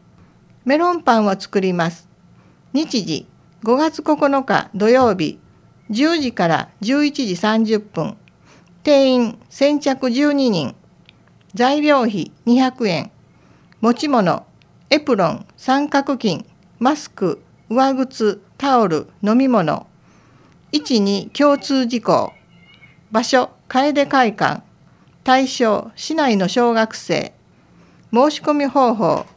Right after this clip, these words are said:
電話、ファックスで次のところまで。問い合わせ、申し込み。楓会館。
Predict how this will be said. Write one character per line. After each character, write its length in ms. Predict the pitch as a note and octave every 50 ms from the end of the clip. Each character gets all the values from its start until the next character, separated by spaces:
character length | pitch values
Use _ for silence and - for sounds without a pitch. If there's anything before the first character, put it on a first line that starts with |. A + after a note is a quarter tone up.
| _ _ _ _ _ _ _ _ _
電 340 | G#3 G3+ B3 C#4+ D4 C#4+ C#4+
話、 240 | C#4 B3+ A#3+ - - -
フ 100 | - C#4+
ァ 40 | D4+
ッ 20 | D#4
ク 140 | D4+ - C#4+
ス 160 | - - -
で 260 | G3+ F3 D#3 - - -
次 260 | - - A#3 C4 D#4+
の 140 | D4+ C4 -
と 120 | - G#3
こ 120 | G3+ G3+ F#3+
ろ 100 | F#3+ F#3
ま 140 | F3 E3+
で。 220 | C#3+ D3 D#3 - - _ _ _ _ _ _ _ - - - - - _ _ _ _
問 220 | - C4+ C#4+ D4 C#4
い 80 | C4
合 80 | B3+ B3
わ 140 | B3 A#3+ B3+
せ、 280 | - A#3+ A3 - - -
申 280 | G#3+ A3 A3+ A#3 A#3
し 120 | A#3+ - -
込 140 | - A3 G#3
み。 180 | G3+ F#3+ F#3 - - _ _ _ - - _ _ -
楓 400 | - B3 B3+ C#4+ D4+ C#4+ C#4+ C#4+
会 300 | D4 C#4+ C4+ B3+ G#3 G#3
館。 280 | - D#3+ C#3 - -